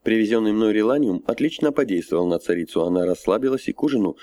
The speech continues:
забыв, что у неё отнялись ноги, отправилась на своих двоих. Причём Николай принял её состояние сонной мухи за снизошедшее после всех волнений просветление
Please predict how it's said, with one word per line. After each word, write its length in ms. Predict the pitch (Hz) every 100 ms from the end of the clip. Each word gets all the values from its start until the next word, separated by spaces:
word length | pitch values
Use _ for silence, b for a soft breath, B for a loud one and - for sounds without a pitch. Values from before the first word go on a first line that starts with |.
| B
забыв, 400 | - 123 127 92
что 160 | - 95
у 60 | 95
неё 260 | 98 92
отнялись 420 | 87 98 92 87
ноги, 360 | - 147 147 - -
отправилась 640 | - - 101 131 143 -
на 100 | 104
своих 300 | - 101 120
двоих. 400 | 127 117 98 -
Причём 340 | - 101 98 92
Николай 400 | 90 92 120 156
принял 360 | 120 104 90
её 160 | 90 85
состояние 560 | 87 - 87 85 85 82
сонной 360 | 95 92 90
мухи 300 | 92 85 -
за 140 | - 92
снизошедшее 800 | 98 95 90 87 87 87 82 80
после 260 | 80 82
всех 300 | - 87 -
волнений 400 | 82 90 135 123
просветление 720 | 98 110 - 139 95 90 87